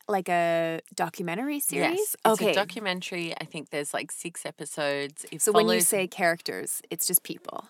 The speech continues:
Speaker 2: Yeah, the,
Speaker 1: <laughs>
Speaker 2: those people.
Speaker 1: There are
Speaker 2: There's a
Speaker 1: characters.
Speaker 2: character called Miss Peggy. Miss Patty or Miss Peggy.
Speaker 1: Great.
Speaker 2: And she's got a dog and she's ridiculous and it's just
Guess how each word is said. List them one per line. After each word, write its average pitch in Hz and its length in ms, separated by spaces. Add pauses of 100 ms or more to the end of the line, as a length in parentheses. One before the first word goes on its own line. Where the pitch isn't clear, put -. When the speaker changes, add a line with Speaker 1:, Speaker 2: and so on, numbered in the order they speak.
Speaker 2:
Yeah, 170 220 (140)
the, 175 120 (120)
Speaker 1:
<laughs> 214 100
Speaker 2:
those 165 300
people. 180 580 (100)
Speaker 1:
There 196 160
are 175 120
Speaker 2:
There's - 80
a - 40
Speaker 1:
characters. 185 480
Speaker 2:
character 202 520
called 165 280
Miss 165 360
Peggy. 147 800 (400)
Miss 180 220
Patty 185 340
or 208 80
Miss 160 280
Peggy. 151 580 (140)
Speaker 1:
Great. - 280 (320)
Speaker 2:
And 147 80
she's - 220
got 143 140
a 143 60
dog 127 380
and 113 140
she's - 260
ridiculous 135 680
and - 160
it's - 220
just - 720